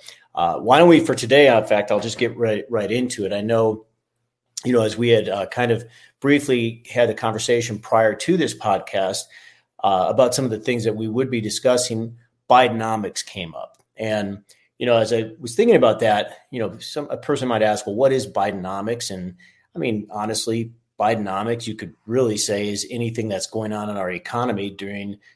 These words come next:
you know, the Joe Biden administration. But, um, I thought, you know, that's probably a little vague and a, a little vast for the average listener. So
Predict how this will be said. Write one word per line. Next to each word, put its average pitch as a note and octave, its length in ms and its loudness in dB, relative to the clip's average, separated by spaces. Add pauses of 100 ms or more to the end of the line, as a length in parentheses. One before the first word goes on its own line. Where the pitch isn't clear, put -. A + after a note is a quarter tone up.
(140)
you G2 80 -8
know, F#2 140 -2
the G2 420 -8
Joe F2+ 220 -4
Biden F2+ 320 -2
administration. F2+ 920 -2
But, G2 320 -4 (460)
um, F#2 500 0
I G#2+ 40 -10
thought, C#3 180 2
you F#3 60 2
know, F3 100 8
that's F#3 240 4
probably A3+ 280 2
a G3 40 8
little C#3 260 4
vague B2 360 4
and A2 100 0
a, G2+ 80 -4
a F2+ 240 -10
little G#2 220 -4
vast G#2+ 440 -2
for G#2 140 -4
the F#2+ 320 -8
average F#2+ 400 -6
listener. G#2+ 380 -6
So G#2 440 -2